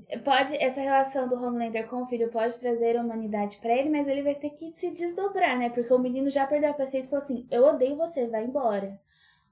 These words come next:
Outra coisa que me preocupou um pouquinho, assim, talvez seja algo importante, é que o menino não, parece que ele não tem noção que tem os poderes, e ele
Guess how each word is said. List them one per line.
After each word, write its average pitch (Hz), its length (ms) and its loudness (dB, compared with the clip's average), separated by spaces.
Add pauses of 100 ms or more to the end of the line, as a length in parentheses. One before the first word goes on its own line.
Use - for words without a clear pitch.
(140)
Outra 277 260 2
coisa 294 240 2
que 254 160 -10
me 247 100 0
preocupou 240 420 -2
um - 20 -6
pouquinho, 262 460 -2
assim, 302 360 -4 (100)
talvez 226 680 0
seja 214 380 2
algo 208 280 2
importante, 233 800 -2
é 226 220 0
que 247 160 -2
o - 20 0
menino 240 400 0
não, 254 260 -2 (180)
parece 240 280 2
que 254 60 -2
ele 247 120 0
não 254 180 -2
tem 269 120 -4
noção 240 340 -4
que - 80 -16
tem 226 120 -6
os 214 80 -6
poderes, 240 580 2 (560)
e 262 140 2
ele 277 400 2